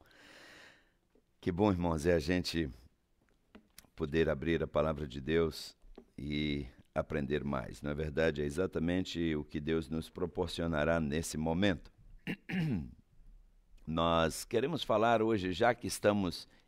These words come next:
iniciando a nova etapa, <clears throat> temos diante de nós um ano novo,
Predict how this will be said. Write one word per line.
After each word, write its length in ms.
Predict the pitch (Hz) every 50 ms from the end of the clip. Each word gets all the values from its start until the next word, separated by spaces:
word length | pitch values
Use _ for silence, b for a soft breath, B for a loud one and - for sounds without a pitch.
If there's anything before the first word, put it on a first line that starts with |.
| b -
iniciando 720 | 85 92 92 95 98 95 - - 101 104 110 110 95 90
a 60 | 78
nova 340 | 76 78 87 98 104 85 80
etapa, 560 | 65 - - 90 87 - - - - - - b b b b b b b b b b b _ _ -
<clears throat> 1120 | - 190 208 - _ _ - - 190 160 151 143 113 87 73 64 62 - _ _ _ - -
temos 280 | - 104 110 110 107 82
diante 340 | 90 92 101 101 - 80
de 160 | 85 78 85 85
nós 720 | 85 90 92 104 113 120 127 131 113 - - - - - b b b b b b b _ -
um 180 | 71 69 67 65
ano 260 | 82 104 113 110 101
novo, 460 | 92 92 92 92 95 87 95 185 -